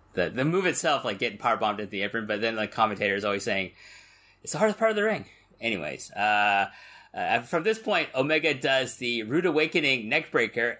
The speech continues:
and throws in the hip swivel for good measure. Uh, after he, and then after that, he does the, uh, the Chono pose. So referencing, uh, nineteen ninety-two's finals, uh, with Chono in the crowd there. Uh, Omega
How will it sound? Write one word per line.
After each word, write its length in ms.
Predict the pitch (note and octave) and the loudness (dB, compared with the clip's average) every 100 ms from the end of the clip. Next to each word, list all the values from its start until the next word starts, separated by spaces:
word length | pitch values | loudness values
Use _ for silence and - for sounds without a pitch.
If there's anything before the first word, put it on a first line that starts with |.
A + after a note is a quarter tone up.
| - | -2
and 260 | A#2+ A#2 | -2 0
throws 260 | - F#3 G#3 | 0 0 2
in 140 | G#3 | 2
the 100 | F3+ | 0
hip 160 | D3+ G#3+ | 0 0
swivel 360 | - D3+ A#2 G#2+ | 0 0 0 -4
for 180 | - | -4
good 200 | A2+ D#3 | 0 0
measure. 440 | C3+ C3 C3+ D3+ D#3 - - - - | 2 0 2 -2 -2 -10 -20 -20 -4
Uh, 40 | |
after 500 | A2+ A2 - C#3 - | 0 2 2 -2 0
he, 220 | D3+ E3 C3 | -2 -2 -2
and 120 | C#3 | 0
then 120 | E3+ | 0
after 260 | D#3+ F#3 E3+ | 0 -2 0
that, 200 | E3 C#3 | 0 -2
he 80 | C3+ | -2
does 420 | C3 B2 G#2 - | 0 0 -2 -6
the, 180 | A2 G#2+ | -2 0
uh, 180 | G2+ | 0
the 120 | F2 G2 | -2 -4
Chono 340 | - D3 C3 | 0 0 0
pose. 220 | A2+ G2 | -2 -2
So 120 | A2+ | -4
referencing, 680 | G2+ D3+ D3+ D3 C3 D3 B2+ | 0 0 0 -2 0 -2 0
uh, 180 | A2+ A2+ | 0 0
nineteen 360 | G#2+ C#3 C3+ C3 | 0 -2 -2 -2
ninety-two's 540 | B2 A2+ - C#3 B2 | -2 -4 -6 -6 -6
finals, 560 | - G#2+ G2 F#2 - - - - - | -4 -2 -2 -4 -8 -18 -20 -20 -10
uh, 200 | - F#2+ F#2+ | -2 0 0
with 140 | G2+ | -2
Chono 340 | - C#3 A2+ A#2 | 0 0 0 0
in 140 | C3 | -2
the 100 | A2+ | -2
crowd 360 | - A#2+ G#2+ F#2 | 0 0 0 -2
there. 340 | F2 F#2+ C#3+ - - - | -2 -2 -4 -10 -20 -6
Uh, 340 | - A#2 A2+ - | 0 2 2 -2
Omega 640 | C3 C#3 F3+ G#3+ F#3 D#3+ | -2 0 0 2 2 2